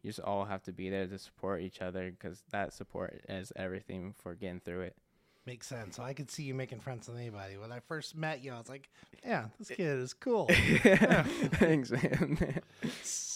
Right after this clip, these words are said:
Speaker 2: So this journey, uh, started, like, you're like, "Okay, here's the dream. We're gonna race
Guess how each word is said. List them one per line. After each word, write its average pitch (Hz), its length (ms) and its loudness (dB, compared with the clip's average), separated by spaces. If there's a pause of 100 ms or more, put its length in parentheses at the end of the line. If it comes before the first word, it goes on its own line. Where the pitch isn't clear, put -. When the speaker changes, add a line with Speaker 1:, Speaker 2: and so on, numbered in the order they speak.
(140)
Speaker 2:
So 220 100 4
this 180 280 2
journey, 151 800 0
uh, 120 380 -4
started, 123 520 -4
like, 117 300 -6
you're 120 80 -6
like, 107 220 -8
"Okay, 156 420 4
here's 139 220 2
the - 100 -8
dream. 147 540 2
We're 117 80 -8
gonna 139 180 -4
race 123 560 -2